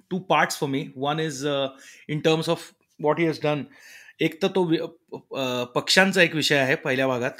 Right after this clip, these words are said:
की पूर्ण पक्षी समाज किंवा पक्षी सृष्टी ज्याला पुलं म्हणतात in the city, अ, जे जे पक्षी he was exposed to, व-, आणि त्याच्यावर एक त-, त्यांचं hilarious take. And then of course he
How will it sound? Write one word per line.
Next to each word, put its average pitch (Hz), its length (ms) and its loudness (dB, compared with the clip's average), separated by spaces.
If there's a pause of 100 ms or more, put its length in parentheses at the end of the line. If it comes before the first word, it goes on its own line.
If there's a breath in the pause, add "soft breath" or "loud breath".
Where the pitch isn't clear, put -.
(100)
की 143 100 -6
पूर्ण 147 400 -4
पक्षी 160 440 -2
समाज 139 480 -2
किंवा 135 260 -6
पक्षी 160 200 -8
सृष्टी 170 360 0
ज्याला 147 160 0
पुलं 139 240 -6
म्हणतात 123 280 -4 (180)
in 127 60 -10
the 131 120 -8
city, 135 360 -4 (760 soft breath)
अ, 131 260 -4 (600)
जे 151 140 -4
जे 160 120 -2
पक्षी 165 720 -4
he 139 180 -8
was 139 120 -6
exposed 139 540 -6
to, 123 100 -4 (540 soft breath)
व-, 123 140 -10 (120)
आणि 139 200 -6
त्याच्यावर 156 360 2
एक 151 120 -2 (180)
त-, 151 40 -6
त्यांचं 139 640 -4
hilarious 139 520 -2
take. 165 200 -4
And 165 120 -4
then 156 180 -2
of 156 220 -4
course 156 120 0 (160)
he 151 40 -8